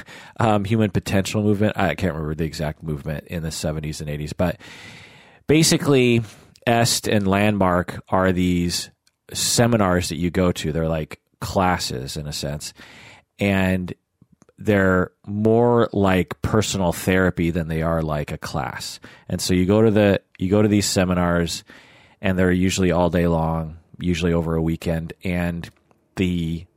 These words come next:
presenter will talk about how to live authentically, how to live the life that you want to live, and how to evaluate the life that you want to live, and how to not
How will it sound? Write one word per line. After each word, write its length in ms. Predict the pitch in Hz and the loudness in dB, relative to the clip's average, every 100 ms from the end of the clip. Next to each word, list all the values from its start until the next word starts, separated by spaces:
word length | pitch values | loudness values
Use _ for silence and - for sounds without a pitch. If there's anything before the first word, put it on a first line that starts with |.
| _ | _
presenter 600 | 104 95 101 107 - 95 | -2 2 2 0 2 2
will 300 | 90 90 85 | 2 2 0
talk 360 | - 95 90 - | 0 0 0 0
about 460 | 85 82 82 82 - - - - - - | -2 0 0 -2 -6 -20 -20 -20 -20 -4
how 240 | 110 101 | 0 0
to 140 | - 95 | 2 2
live 240 | 92 85 | 4 4
authentically, 800 | 85 87 98 90 85 - 76 65 | 2 0 -2 -2 -4 -6 -8 -8
how 200 | 87 87 | -4 -4
to 200 | - 87 | -2 -4
live 600 | 82 85 85 82 73 - _ _ | -2 -2 -2 -6 -10 -20 _ _
the 100 | - | -8
life 280 | 85 87 90 | -2 -2 -2
that 100 | 92 | -2
you 180 | 123 120 | 2 2
want 160 | 76 64 | 0 -6
to 100 | 57 | -10
live, 260 | - - | -10 -10
and 120 | 78 | -10
how 160 | 82 90 | -4 0
to 120 | 87 | 2
evaluate 720 | 82 85 92 107 87 71 71 - _ _ - | 0 0 2 4 2 0 -8 -12 _ _ -8
the 180 | 80 76 | -6 -4
life 300 | 76 73 - | -4 -8 -10
that 100 | - | -10
you 120 | 73 | -10
want 120 | 76 | -10
to 60 | 73 | -10
live, 280 | 69 - 80 | -10 -10 -12
and 220 | 73 - - - - | -14 -18 -20 -20 -10
how 200 | - 92 | 0 2
to 140 | 92 | 2
not 600 | 85 90 90 90 - - | 0 0 0 0 -4 -14